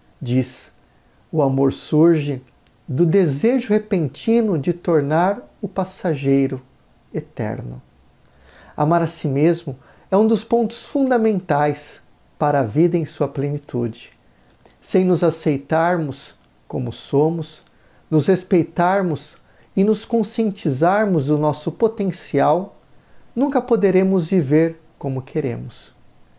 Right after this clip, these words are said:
E correremos o risco de sermos esmagados pelos outros. O filósofo Soren Kierkegaard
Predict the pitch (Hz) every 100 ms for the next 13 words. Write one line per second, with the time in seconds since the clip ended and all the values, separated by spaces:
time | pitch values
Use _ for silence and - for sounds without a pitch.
0 | - - - - - - - 147 180 165
1 | 185 208 214 180 160 160 220 - 185 165
2 | - 180 180 170 202 196 196 170 113 143
3 | 180 180 160 - - - - - 135 127
4 | 110 117 110 - - - - _ _ _
5 | _ _ _ _ _ - 156 - 160 139
6 | 156 170 143 - 123 - 165 151 147 127
7 | 226 214 151 117 120